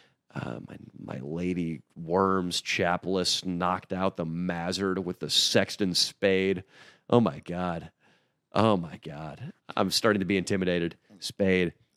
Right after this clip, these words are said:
from a shrouding a pit of clay to be made. Uh, throws up another skull. This is, keep going down. This is, where's Yorick, dude?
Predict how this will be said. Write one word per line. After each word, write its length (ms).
from 160
a 60
shrouding 440
a 80
pit 140
of 120
clay 360
to 80
be 100
made. 460
Uh, 60
throws 320
up 100
another 220
skull. 240
This 200
is, 80
keep 180
going 240
down. 340
This 160
is, 100
where's 340
Yorick, 400
dude? 320